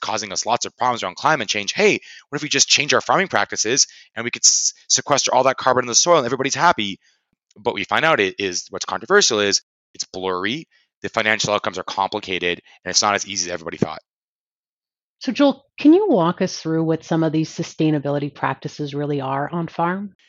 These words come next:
Speaker 1: Sure. So the first thing is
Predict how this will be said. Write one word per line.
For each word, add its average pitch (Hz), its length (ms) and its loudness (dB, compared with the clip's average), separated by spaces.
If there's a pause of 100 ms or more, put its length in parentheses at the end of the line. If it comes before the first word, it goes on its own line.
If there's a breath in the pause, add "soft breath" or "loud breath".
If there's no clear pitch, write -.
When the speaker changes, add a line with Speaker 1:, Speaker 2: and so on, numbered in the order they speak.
(120)
Speaker 1:
Sure. 95 480 4 (480 soft breath)
So 120 640 6 (400)
the 113 60 -4
first 196 300 4
thing 131 200 2
is 98 440 4